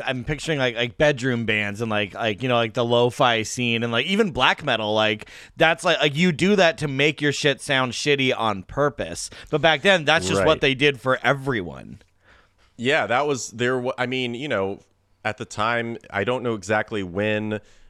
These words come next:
Speaker 2: the move from four-track happened, but, you know, you had four-track tape recorders was pretty st-, standard. So you could only record, like, four, you know,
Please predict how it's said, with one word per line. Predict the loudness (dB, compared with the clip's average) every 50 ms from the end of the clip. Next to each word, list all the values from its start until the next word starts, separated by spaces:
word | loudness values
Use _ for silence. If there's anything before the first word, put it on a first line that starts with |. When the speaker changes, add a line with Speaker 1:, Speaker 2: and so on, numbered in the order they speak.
| -20 -20 -20 -20 -20
Speaker 2:
the | -16 -6 -6 -6 -4
move | -4 -2 -2 0 0 0 -2 -6
from | -10 -12 -4 -2 0 0 0 -2 -6
four-track | -6 -4 -2 -2 -2 -2 -2 -2 -2 -2 -2 -2 -2
happened, | -2 -2 -2 -4 -6 -10 -8 -10 -8 -4
but, | -4 -4 -4 -4
you | -6 -4
know, | -4 -4
you | -4 -4 -6 -6 -6 -6
had | -4 -4 -4 -4 -4
four-track | -8 -12 -8 -4 -2 -2 -2 -4 -2 -2 0 0 0 -2 -4
tape | -6 -6 -6 -6 -6 -10
recorders | -14 -12 -10 -10 -8 -8 -10 -10 -10
was | -12 -12 -12 -12
pretty | -18 -20 -14 -12 -10 -8 -8 -10 -10
st-, | -10 -10 -10 -10 -10 -12 -14 -18 -20 -14 -8
standard. | -6 -6 -4 -2 -2 -2 -2 -2 -4 -6 -10 -10 -8
So | -8
you | -8 -6
could | -6 -4 -4
only | -2 -4 -4 -6
record, | -6 -6 -4 -2 -2 -2 -2 -4
like, | -6 -8 -8
four, | -14 -16 -8 -6 -4 -2 -2 -2 -2 -2 -2 -4 -6 _ -16 -20 -20 -20 _ _ _ _ _ _ _ _ _ -14
you | -10 -6
know, | -2 -2 -2 -2 -4 -10